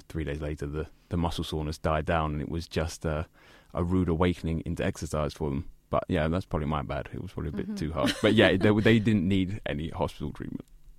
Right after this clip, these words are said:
Speaker 2: But at the same time, people sitting at desk all day get a lot of aches and pains, don't they, just from being so inactive?
Speaker 1: Yeah, they do.
Speaker 2: Tight hips and things like that.
Speaker 1: Yeah, really tight hips, um,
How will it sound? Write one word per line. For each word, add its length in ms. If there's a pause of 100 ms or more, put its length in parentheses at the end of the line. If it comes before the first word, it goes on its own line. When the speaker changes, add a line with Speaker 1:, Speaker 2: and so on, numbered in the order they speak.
(680)
Speaker 2:
But 80
at 60
the 80
same 200
time, 220
people 380
sitting 280
at 140
desk 300
all 80
day 200
get 360
a 40
lot 180
of 100
aches 220
and 80
pains, 240
don't 120
they, 80
just 220
from 320 (260)
being 240
so 460
inactive? 640 (180)
Speaker 1:
Yeah, 320
they 120
do. 200
Speaker 2:
Tight 200
hips 480
and 280
things 220
like 100
that. 140
Speaker 1:
Yeah, 220
really 260
tight 280
hips, 440
um, 460